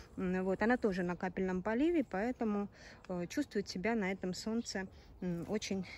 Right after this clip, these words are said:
неплохо. Насчёт м, хризантемы мультифлоры. Мои хризантемы зимуют, э, в теплице. Несколько последних лет я их прикапываю в теплице,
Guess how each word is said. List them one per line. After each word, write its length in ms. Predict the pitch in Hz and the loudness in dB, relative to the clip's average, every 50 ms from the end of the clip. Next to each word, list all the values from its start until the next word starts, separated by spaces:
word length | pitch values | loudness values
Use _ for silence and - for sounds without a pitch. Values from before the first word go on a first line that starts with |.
| - - | 0 2
неплохо. 560 | 208 220 202 - 175 165 151 - - - - - - - - - - - - - - - - - - - - - - - - - - - - - | 2 2 2 0 -2 -2 -2 -2 -6 -12 -14 -14 -16 -18 -20 -20 -20 -20 -20 -20 -20 -20 -20 -18 -18 -18 -18 -16 -16 -18 -18 -18 -18 -14 -4 0
Насчёт 500 | 220 208 208 208 208 220 - - 302 - - | 2 4 6 6 4 2 2 0 -2 0 0
м, 220 | 214 196 185 196 - - - - - | -2 -2 -2 -4 -8 -10 -12 -4 0
хризантемы 540 | - 214 208 214 208 208 202 262 254 233 208 | 2 2 4 4 2 2 2 2 4 4 4
мультифлоры. 800 | 196 202 220 208 - 220 - - - 208 202 190 185 180 165 170 - - - - - - - - - - | 4 4 2 2 -2 -10 -10 -2 0 0 2 2 0 -2 -2 -6 -10 -16 -16 -16 -14 -14 -16 -12 -6 -2
Мои 180 | 190 202 240 | 0 2 2
хризантемы 800 | 247 - 262 233 214 240 233 233 233 - 330 311 247 214 196 196 - - | 2 0 0 -2 0 0 0 0 2 4 4 4 4 4 2 0 -2 -2
зимуют, 560 | 208 190 202 214 220 240 269 277 269 254 233 - - - | -2 2 4 4 6 8 8 8 6 4 2 0 -4 -2
э, 260 | - 185 185 185 185 175 - - - - | 0 0 0 0 -2 -4 -6 -12 -4 0
в 380 | 190 190 196 196 190 185 190 - - | 0 2 2 2 0 -2 -4 -4 -6
теплице. 520 | - - - 233 226 190 - - - 165 - - - - | -8 0 2 2 2 2 0 -6 -8 -8 -10 -10 -8 -4
Несколько 580 | - 196 196 190 - - 196 185 - - 180 175 | 0 0 0 0 0 -2 -4 -2 0 -2 -2 0
последних 540 | - 196 196 - - 196 180 190 185 - 262 | 0 0 0 2 0 0 0 0 0 0 2
лет 160 | 311 370 - - | 0 0 0 -2
я 160 | 180 185 226 247 | -2 -2 0 0
их 160 | 226 202 - | -2 -2 -2
прикапываю 720 | - - 180 - - 196 185 - - 170 165 170 170 170 | -2 -4 -2 0 0 0 0 0 -4 -6 -4 -2 -4 -4
в 100 | - - | -2 -4
теплице, 540 | - 202 - 285 339 381 - - - 269 | -6 -2 2 2 2 2 2 -2 -2 -2